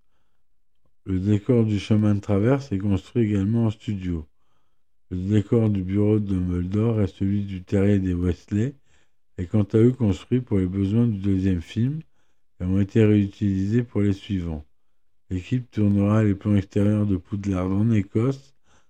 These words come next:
à partir du troisième film et la plupart des décors intérieurs seront créés en studio. Un aquarium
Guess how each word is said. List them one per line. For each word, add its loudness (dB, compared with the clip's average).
à -8
partir -2
du 0
troisième 0
film -6
et -6
la 0
plupart 0
des 4
décors 2
intérieurs -2
seront -6
créés -4
en 0
studio. -8
Un -4
aquarium 2